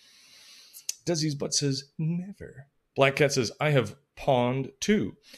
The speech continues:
Young Street is, uh, he avoids pawn shops.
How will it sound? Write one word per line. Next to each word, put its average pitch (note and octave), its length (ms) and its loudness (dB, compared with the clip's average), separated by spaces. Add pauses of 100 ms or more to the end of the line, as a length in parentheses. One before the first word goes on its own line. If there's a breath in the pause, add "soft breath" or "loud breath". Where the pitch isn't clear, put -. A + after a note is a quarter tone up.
(100 loud breath)
Young D#3+ 380 8
Street B2+ 400 4
is, A#2+ 260 -4 (100)
uh, G#2+ 60 -4
he A2+ 160 0
avoids A#2 680 6
pawn F#2 320 -2
shops. - 460 -8